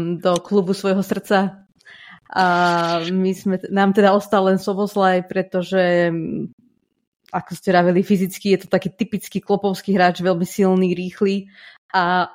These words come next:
ešte aj technicky, o, veľmi vyspelý, takže podľa mňa on, o, bude hviezda. A keď si pozriem-, pozrieme tie sumy, že tých sedemdesiat miliónov eur, o, nakoniec vôbec nemusí byť,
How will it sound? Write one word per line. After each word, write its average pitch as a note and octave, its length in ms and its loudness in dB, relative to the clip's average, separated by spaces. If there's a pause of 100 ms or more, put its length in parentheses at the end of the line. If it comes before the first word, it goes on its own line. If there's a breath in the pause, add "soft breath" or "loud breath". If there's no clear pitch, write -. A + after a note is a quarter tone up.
(120)
ešte A3+ 240 -2
aj G3 160 0
technicky, G#3 720 -4 (160)
o, F#3+ 80 -4 (240)
veľmi F#3+ 320 2
vyspelý, G#3 560 -2
takže F3+ 640 0 (960 soft breath)
podľa F#3 280 2
mňa F#3 280 4
on, F#3 240 2 (160)
o, F3+ 80 2 (240)
bude F#3 240 0
hviezda. G#3+ 400 2
A F3+ 120 2 (1000)
keď A#3 180 2
si A3 220 -6
pozriem-, G#3 480 -2
pozrieme G#3 480 0
tie F3+ 160 0
sumy, G3 480 2
že F3+ 160 0
tých F3+ 160 -6
sedemdesiat G#3 400 2
miliónov G3 560 0
eur, G3 400 2
o, B3+ 40 -18 (920 soft breath)
nakoniec F#3+ 400 2
vôbec G3+ 240 0
nemusí G3+ 400 -2
byť, G3 200 -6